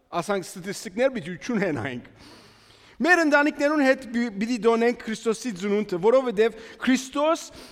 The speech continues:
փրկություն կուտա աշխարհին։ Աս է պատճառը։ Փրկությունը կսահմանվի իբրև մեկը ազատել վտանգե և կամ դժվարութեն է։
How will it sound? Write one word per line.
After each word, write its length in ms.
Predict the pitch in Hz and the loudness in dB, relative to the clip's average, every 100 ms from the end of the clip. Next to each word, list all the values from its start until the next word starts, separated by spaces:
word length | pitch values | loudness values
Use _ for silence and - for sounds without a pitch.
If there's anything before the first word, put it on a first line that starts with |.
| - | -2
փրկություն 800 | 240 254 190 233 - 277 302 302 220 | 0 2 0 -4 -4 0 0 0 -2
կուտա 240 | 208 233 240 202 202 | 2 4 6 2 -2
աշխարհին։ 560 | - - 175 160 120 92 - _ _ _ _ _ _ 254 | -4 -2 0 0 -4 -10 -20 _ _ _ _ _ _ 0
Աս 160 | 285 - 220 | 0 0 -2
է 80 | 123 - - 156 | -2 -10 -20 0
պատճառը։ 540 | 180 160 - 160 127 - - _ _ _ _ _ - | 2 2 -2 -4 -4 -12 -20 _ _ _ _ _ 0
Փրկությունը 560 | 247 220 262 - 339 349 285 | 2 4 2 0 0 2 -2
կսահմանվի 760 | - 285 254 254 254 233 294 294 285 | 0 0 2 0 0 0 0 0 -4
իբրև 340 | 285 262 220 208 262 | -4 -6 -4 0 2
մեկը 260 | 294 311 302 - 240 | 2 0 -2 -2 -2
ազատել 600 | 190 240 202 247 294 302 - - - 170 | 0 0 0 -2 -2 -2 -8 -18 -6 -2
վտանգե 640 | 220 226 226 226 - 262 330 349 - - _ - - | 2 2 0 -4 -4 -2 -2 -6 -14 -20 _ -20 -4
և 180 | 196 240 | -2 0
կամ 160 | 262 269 262 | 0 0 -2
դժվարութեն 680 | 247 190 226 226 - 208 | -6 0 0 0 -2 -4
է։ 40 | 175 | -4